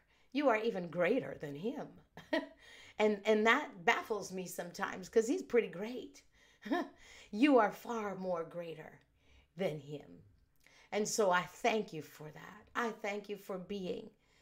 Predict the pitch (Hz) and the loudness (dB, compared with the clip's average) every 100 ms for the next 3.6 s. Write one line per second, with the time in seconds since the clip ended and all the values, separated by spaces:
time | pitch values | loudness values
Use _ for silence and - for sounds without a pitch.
0 | _ _ - 190 196 165 196 233 233 226 | _ _ -6 0 0 0 4 6 6 2
1 | 220 - 185 147 147 175 - _ _ _ | -2 -12 -14 -14 -14 -16 -16 _ _ _
2 | - - - 147 170 165 - - 196 151 | -20 -12 -8 -6 -6 -12 -12 -10 -8 -6
3 | 143 131 143 - - | -8 -10 -16 -18 -20